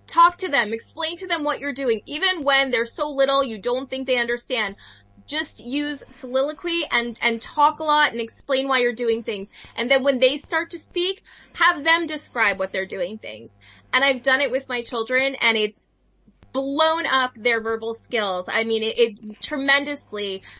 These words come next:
They're all so descriptive, even my three-year-old. And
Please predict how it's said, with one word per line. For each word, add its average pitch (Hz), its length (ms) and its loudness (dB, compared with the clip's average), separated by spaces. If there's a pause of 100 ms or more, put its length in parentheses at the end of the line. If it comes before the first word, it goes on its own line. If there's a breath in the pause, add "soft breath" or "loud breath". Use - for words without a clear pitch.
They're 269 260 4
all 277 240 2
so 254 400 2
descriptive, 226 960 0
even 247 260 -2
my 247 160 2
three-year-old. 208 720 -4 (640 loud breath)
And 220 720 2